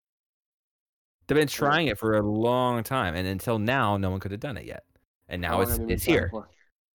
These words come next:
Speaker 1: I don't have a number, but it's been years.
Speaker 2: Well, sure. It could, you know, if they tried three years ago, it's years.
Speaker 1: I would feel it's safe to say at least ten, probably
Speaker 2: Tim,
Speaker 1: more
Speaker 2: I'm
Speaker 1: than
Speaker 2: excited
Speaker 1: that.
Speaker 2: for you. You're just not gonna be able to convince me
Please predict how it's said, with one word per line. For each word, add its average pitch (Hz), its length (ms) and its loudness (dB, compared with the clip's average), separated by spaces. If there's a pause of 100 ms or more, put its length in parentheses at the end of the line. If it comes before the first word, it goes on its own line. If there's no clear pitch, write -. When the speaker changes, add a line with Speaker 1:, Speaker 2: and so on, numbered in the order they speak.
(500)
Speaker 1:
I 90 300 -2
don't 98 300 -2
have 113 140 2
a 98 40 0
number, 147 300 0
but 107 120 0
it's 98 100 -2
been 92 120 -4
years. 135 400 -4 (840)
Speaker 2:
Well, - 240 -8
sure. 120 380 -2
It - 80 -12
could, - 140 -10 (260)
you 110 80 -8
know, 104 80 -4
if 101 80 -10
they 110 140 -6
tried 120 320 0 (200)
three 127 160 0
years 151 220 -2
ago, 107 240 -2
it's 110 140 -6
years. 151 320 -4 (1160)
Speaker 1:
I 87 240 -2
would 90 160 -2 (800)
feel 120 180 4
it's 95 160 0
safe 117 300 4
to 104 100 -2
say 98 220 4
at 92 120 0
least 92 320 -4
ten, 80 480 -8 (400)
probably 85 260 0
Speaker 2:
Tim, 175 160 2
Speaker 1:
more 165 100 4
Speaker 2:
I'm 160 60 4
Speaker 1:
than 160 80 2
Speaker 2:
excited 156 460 4
Speaker 1:
that. - 40 -12
Speaker 2:
for 127 200 4
you. 104 360 -2 (300)
You're 127 200 -2
just 127 140 -4
not 135 120 0
gonna 135 140 -4
be 135 100 0
able 123 80 0
to 120 120 -6
convince 120 340 -6
me 113 200 -4